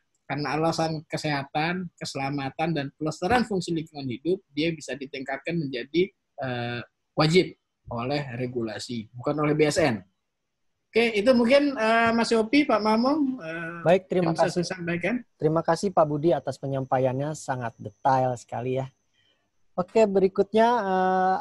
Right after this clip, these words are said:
Speaker 2: ada pertanyaan lagi, masih pada pertanyaan Q and A, eh, un-, ditujukan kepada Ibu Ian Agisti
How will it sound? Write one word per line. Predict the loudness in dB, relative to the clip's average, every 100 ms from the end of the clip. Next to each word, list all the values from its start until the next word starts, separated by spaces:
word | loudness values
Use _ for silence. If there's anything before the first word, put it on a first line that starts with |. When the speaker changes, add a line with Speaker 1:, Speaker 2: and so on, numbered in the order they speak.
| 2
Speaker 2:
ada | 2 2
pertanyaan | 0 2 2 4 2
lagi, | 4 4 4 0 -2 -2
masih | -2 0 0 2 2 0 -2
pada | -2 0 0
pertanyaan | -4 -4 -4 -2 -2
Q | 4 4
and | 4 2
A, | 2 2 2
eh, | -4 _ _ _ _ _ _ -4 -2 0 0
un-, | -2 0
ditujukan | 0 0 0 0 2 0 0
kepada | 2 2 4 2
Ibu | 2 0 2 2 2
Ian | 0 0 0
Agisti | -4 -4 -4 -4 -4